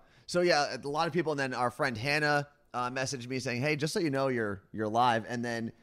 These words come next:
Jake, who's on the air in Saint Louis, a good friend of ours, <laughs> messaged, he was like, "Hey, I got an email saying that you guys were live, and I thought it was a mistake. And then I clicked the link, and it turns out you were."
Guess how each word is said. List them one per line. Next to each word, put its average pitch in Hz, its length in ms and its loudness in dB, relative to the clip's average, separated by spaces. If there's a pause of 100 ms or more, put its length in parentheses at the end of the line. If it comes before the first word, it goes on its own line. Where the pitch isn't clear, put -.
(180)
Jake, 170 320 0
who's 139 220 -2
on 127 180 -2
the 127 140 0
air 123 180 0
in 117 80 -4
Saint 117 240 -8
Louis, 127 320 -4
a 120 60 -8
good 117 160 -4
friend 110 180 0
of 107 100 -2
ours, 104 280 2 (240)
<laughs> - 260 -20
messaged, 127 360 -2
he - 220 0
was 123 100 2
like, 131 100 0
"Hey, 165 100 2
I 156 60 4
got - 140 2
an - 120 -10
email 151 380 2 (320)
saying 160 260 -2
that 147 60 -4
you 147 80 -2
guys 156 180 4
were 151 60 2
live, 151 200 6
and 135 60 2
I 120 60 2
thought 170 140 4
it - 20 4
was 156 120 2
a 135 40 -4
mistake. 143 400 0
And 120 100 -4
then 123 60 -2
I 117 60 0
clicked 185 260 -4
the 127 80 0
link, 135 240 0
and 101 240 -2
it 110 100 -4
turns 160 260 -2
out 139 160 0
you 113 100 -4
were." 123 340 0